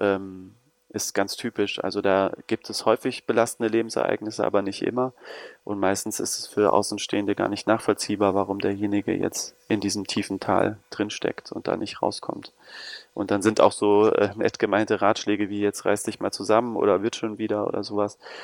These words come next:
die sind dann halt nicht sehr hilfreich, ne, weil derjenige gar nicht die Energie oder die Kraft hat, da von selbst wieder rauszukommen.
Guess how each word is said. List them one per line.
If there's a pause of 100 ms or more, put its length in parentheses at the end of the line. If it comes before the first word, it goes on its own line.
(280)
die
sind
dann
halt
nicht
sehr
hilfreich,
ne,
weil
derjenige
gar
nicht
die
Energie
oder
die
Kraft
hat,
da
von
selbst
wieder
rauszukommen.